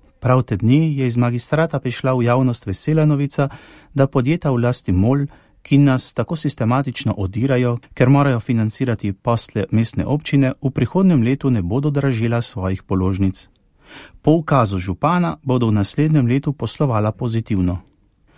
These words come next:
Ali je leto dva tisoč štirinajst volilno? Očitno.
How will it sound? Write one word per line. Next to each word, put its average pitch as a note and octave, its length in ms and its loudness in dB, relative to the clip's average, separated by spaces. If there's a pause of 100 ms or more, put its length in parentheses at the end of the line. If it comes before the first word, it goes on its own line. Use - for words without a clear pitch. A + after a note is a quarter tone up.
(300)
Ali G2 200 4
je F#2 80 4
leto B2+ 240 0
dva G#2 140 0
tisoč - 320 -6
štirinajst - 540 -2
volilno? G#2 460 2 (600)
Očitno. F2 640 -6